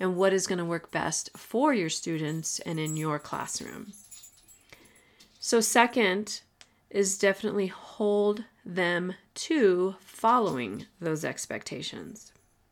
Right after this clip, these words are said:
'Cause sometimes you may not even have to have a verbal response. You could turn around and point to your poster that's on the wall, or, you know, the saying that's on your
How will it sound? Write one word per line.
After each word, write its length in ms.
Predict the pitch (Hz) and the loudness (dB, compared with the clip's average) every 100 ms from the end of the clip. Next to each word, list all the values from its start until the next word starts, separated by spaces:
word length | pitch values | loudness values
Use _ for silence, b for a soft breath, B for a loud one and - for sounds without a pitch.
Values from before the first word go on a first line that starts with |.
| _ _ _ _ _ _ _ _ _ _ _ b b b b b b b b | _ _ _ _ _ _ _ _ _ _ _ b b b b b b b b
'Cause 160 | - 214 | 0 2
sometimes 500 | 262 294 294 254 214 | 4 4 4 4 4
you 140 | 226 | 4
may 160 | 240 233 | 6 6
not 240 | 208 196 | 6 6
even 220 | 202 196 196 | 4 2 0
have 260 | 196 208 | 0 0
to 100 | - | -2
have 340 | 190 160 160 170 - | -2 2 0 -2 -4
a 120 | 165 | -4
verbal 520 | 156 170 170 160 156 | 0 0 0 0 -2
response. 800 | 143 127 - 151 120 196 - - - b b b b b b | -4 -6 -2 -2 -2 -6 -8 -14 -16 b b b b b b
You 180 | 208 233 | -4 -2
could 180 | - 233 | 0 0
turn 200 | 240 226 | 2 4
around 320 | 220 254 240 | 4 4 2
and 140 | 214 | 0
point 360 | 214 262 302 - | -2 -2 -2 -4
to 120 | - | -4
your 120 | 180 170 | -4 -2
poster 440 | 160 151 - 151 | -4 -6 -6 -6
that's 240 | 143 143 | -6 -4
on 140 | 143 117 | -4 -4
the 80 | 123 | -2
wall, 400 | 87 55 - - b b b b - | -4 -4 -8 -14 b b b b -6
or, 440 | 165 165 165 165 | -2 2 0 -2
you 120 | 196 175 | -4 -2
know, 260 | 147 139 | -2 -4
the 160 | 160 165 | -4 -4
saying 440 | - 180 165 165 | -2 -2 0 -2
that's 240 | 160 156 147 | -4 -4 -4
on 180 | 143 | -2
your 320 | - - - | -4 -6 -8